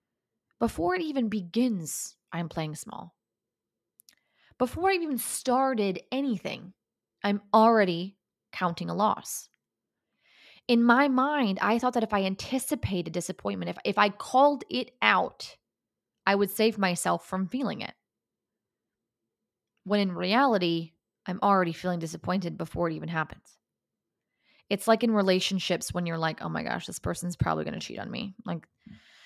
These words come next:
they're definitely not gonna marry me. They're not gonna take this seriously. They're definitely not. They're probably gonna ditch me." They're all these things, right? We're anticipating the disappointment. And when the person does all the things we thought they were gonna do, and we're like, "Oh my gosh, see, told you so. I know what I'm talking about." It's like,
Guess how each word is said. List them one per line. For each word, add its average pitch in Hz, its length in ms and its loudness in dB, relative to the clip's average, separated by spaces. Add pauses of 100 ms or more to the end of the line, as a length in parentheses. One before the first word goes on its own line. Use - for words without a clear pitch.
(120)
they're 190 100 0
definitely 214 340 4
not 196 200 8
gonna 202 220 2
marry 190 280 0
me. 185 260 -2
They're 175 100 0
not 175 100 0
gonna 175 100 -6
take 180 140 -4
this 175 160 -6
seriously. 190 680 -2
They're 175 100 -2
definitely 170 300 -4
not. 175 500 2
They're 175 280 0
probably 196 380 -2
gonna 185 160 -4
ditch 185 260 -6
me." 180 200 -8
They're 170 220 -4
all 185 200 0
these 180 200 -4
things, 170 260 -10
right? 165 100 -6
We're 170 120 -4
anticipating 185 500 -6
the 165 60 -4
disappointment. - 580 -10 (1200)
And 233 140 4
when 226 140 4
the 208 80 0
person 247 420 0
does 220 300 4
all 180 140 8
the 190 100 -2
things 196 240 2
we 170 80 -2
thought 185 160 4
they 175 80 2
were 175 80 0
gonna 175 180 -2
do, 208 160 2
and 185 100 0
we're 170 120 0
like, 165 200 2
"Oh 202 120 2
my 196 180 2
gosh, 190 260 4
see, 208 180 -4
told 202 260 0
you 190 80 -4
so. 180 160 0
I 170 60 2
know 185 100 0
what 180 100 0
I'm 175 60 -4
talking 208 400 0
about." 165 240 2
It's 170 160 -4
like, 175 240 -4